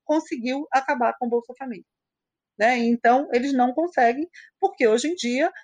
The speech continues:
todo mundo acha que o Bolsa Família foi um ganho para a sociedade brasileira. Né? Então, eu acho que com isso a gente avançou pra, é, contrariar, né, esse argumento, pra mostrar as contradições desse argumento de que estimula a vagabundagem.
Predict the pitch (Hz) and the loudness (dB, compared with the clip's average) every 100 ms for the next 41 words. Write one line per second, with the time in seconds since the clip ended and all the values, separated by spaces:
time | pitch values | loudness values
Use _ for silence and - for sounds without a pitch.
0 | _ _ 294 269 427 359 247 262 359 311 | _ _ 4 4 4 0 0 0 -2 2
1 | 220 202 233 294 - 233 214 247 247 269 | 2 2 0 -6 -10 -10 -8 -8 -6 -4
2 | 240 254 320 330 359 285 262 294 254 - | -4 -6 -6 -6 -6 2 2 2 -2 -6
3 | 190 185 185 180 170 175 185 196 254 294 | -14 -16 -14 -6 -6 -6 -14 -16 -10 -10
4 | - _ _ _ _ _ 202 240 240 233 | -12 _ _ _ _ _ -2 0 2 2
5 | 233 220 233 - 240 262 233 240 269 262 | 4 4 2 -4 -6 -2 0 0 -2 -6
6 | 254 262 269 320 330 _ 254 247 254 _ | 0 0 2 -2 -4 _ 6 6 2 _
7 | _ _ _ - 247 226 247 269 _ _ | _ _ _ 2 4 4 2 0 _ _
8 | _ 214 226 220 220 311 339 359 294 277 | _ -2 0 0 -2 -2 0 2 2 4
9 | 226 220 196 - _ 220 226 190 185 190 | 2 2 -4 -14 _ -2 -2 -4 -6 -8
10 | 196 208 190 202 _ 202 202 214 - 190 | -8 -10 -8 -10 _ -8 -8 -12 -4 0
11 | 214 220 240 240 233 214 _ 202 220 208 | 0 -2 -6 -4 -4 -6 _ -8 -6 -8
12 | 196 190 226 233 220 233 247 - 196 262 | -8 -6 -2 -2 -2 -4 -10 -10 -10 -10
13 | 220 233 - 262 226 208 226 208 208 202 | -8 -8 -6 -4 -2 0 2 2 2 0
14 | 196 220 196 - - | -4 -2 -2 -2 -4